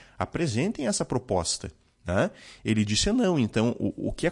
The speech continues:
a sociedade conferiu para ele, no momento que elegeu ele,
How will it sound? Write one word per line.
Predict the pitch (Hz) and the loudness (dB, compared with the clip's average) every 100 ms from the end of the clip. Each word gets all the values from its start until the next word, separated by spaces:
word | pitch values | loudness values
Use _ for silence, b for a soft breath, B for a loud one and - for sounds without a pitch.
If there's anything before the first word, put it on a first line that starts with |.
| - | -2
a | - | -2
sociedade | - 143 - 113 101 160 233 | 0 0 0 0 0 0 -2
conferiu | 233 131 117 107 107 | -2 -2 2 2 2
para | 82 80 | 2 0
ele, | 104 214 147 - b b b - | 0 0 -2 -6 b b b -6
no | 98 95 92 | -2 0 2
momento | 90 90 156 185 | 2 4 4 4
que | - 95 82 - | -2 -4 -4 -2
elegeu | 92 90 90 87 | 2 2 2 2
ele, | 90 175 202 | 4 2 0